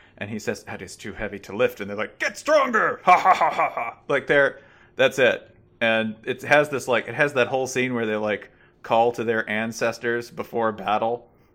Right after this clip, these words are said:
that they're coming to Valhalla. It's, it is one of the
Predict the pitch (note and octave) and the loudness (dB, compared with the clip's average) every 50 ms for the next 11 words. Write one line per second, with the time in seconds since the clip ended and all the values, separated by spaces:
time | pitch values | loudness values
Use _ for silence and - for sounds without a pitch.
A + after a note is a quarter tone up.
0 | _ - A2+ A2 G#2+ - A2+ G#2+ G#2 - A2+ A2 A#2 A2+ G#2+ G#2+ G#2 G#2+ G#2 G#2+ | _ -6 -6 -6 -4 -2 -4 -4 0 0 -2 -2 -2 -4 -6 -4 -2 -2 -2 -2
1 | - A2 G#2+ A2+ A#2+ B2+ B2 - - A#2+ B2 A#2 - - - _ _ _ _ _ | -2 -2 -2 0 0 -2 -2 -2 0 0 0 0 -2 -10 -18 _ _ _ _ _
2 | _ _ _ _ B2+ C3+ C#3 D3 C#3+ A2+ C3 C3 B2+ B2 A#2 A2 G#2+ A2+ A2 G#2 | _ _ _ _ 0 0 2 0 -2 -2 -4 -4 -4 -4 -4 -4 -6 -6 -6 -8
3 | - | -10